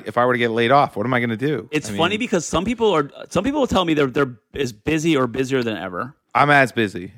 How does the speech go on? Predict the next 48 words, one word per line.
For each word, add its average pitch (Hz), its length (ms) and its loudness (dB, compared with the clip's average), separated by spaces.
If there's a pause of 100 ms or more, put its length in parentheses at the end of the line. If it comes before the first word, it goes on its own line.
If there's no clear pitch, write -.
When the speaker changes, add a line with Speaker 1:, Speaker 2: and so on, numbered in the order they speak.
Speaker 1:
as - 100 -4
Speaker 2:
Yeah, 135 100 0
a - 20 -2
Speaker 1:
I've 127 60 -2
Speaker 2:
lot 143 140 0
of 180 60 -2
my 190 60 -4
Speaker 1:
always 180 80 -4
been. - 80 -14
Speaker 2:
friends 160 240 -4
are 139 80 -4
telecommuting 127 840 -8
and 110 160 -8
they're 113 240 -6
whatever. 110 420 -8
And 127 200 -8
then 135 100 -4
some 180 160 -4
people 220 260 -4
are 131 240 0
just, 127 240 -12
like, 120 200 -6
collecting 120 880 -6 (340)
unemployment, 120 540 -6
whatever. 107 420 -6
And 123 160 -4
then 135 120 -2
there's 131 340 -4 (340)
those 135 400 0 (140)
other 156 260 2
of 135 80 0
us 123 180 0
who 135 120 -6
are, 120 40 0
like, 117 140 -4
trying 123 240 -4
to 113 80 -6
start, 117 420 -6 (460)
like, 120 140 -6
their 123 140 0
own 117 140 0
business, 135 460 -4
who 123 100 -4
are, 120 40 0
like, 117 200 -4
literally 131 280 0
just, 117 160 -6
like, 113 180 0